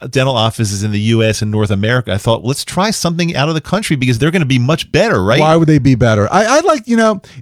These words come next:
Speaker 2: it's funny. Um, I think that the dental business training in the U S is certainly as good as anywhere in the world, anywhere that I've seen. I, I think a lot of countries are,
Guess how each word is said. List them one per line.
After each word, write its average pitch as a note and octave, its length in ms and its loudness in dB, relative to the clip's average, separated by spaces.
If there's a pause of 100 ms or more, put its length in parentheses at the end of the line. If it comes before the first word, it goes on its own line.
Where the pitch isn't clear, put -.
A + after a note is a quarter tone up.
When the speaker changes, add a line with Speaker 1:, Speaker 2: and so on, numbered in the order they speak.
Speaker 2:
it's F3+ 160 -4
funny. D3+ 400 0
Um, C#3 340 0 (380)
I G#3+ 100 -2
think B3+ 320 -2
that D#3+ 260 2
the C#3 140 2
dental D3 800 -2 (160)
business C#3+ 400 2
training A#2+ 420 2
in A#2 100 2
the A#2+ 100 2
U A#2+ 260 4
S A2 240 2
is A2+ 100 -2
certainly C#3 360 0
as A2+ 100 0
good A#2+ 220 0
as A2+ 160 0
anywhere A2 420 2
in G#2 60 2
the G#2 80 2
world, G#2 260 0
anywhere E3+ 320 4
that A#2+ 100 0
I've A#2 220 0
seen. F#2+ 320 -4 (340)
I, F#3 180 2
I G3 40 0
think F3 300 -2
a C#3 80 -2
lot F3 240 4
of - 60 -2
countries C3 580 0
are, A#2+ 280 2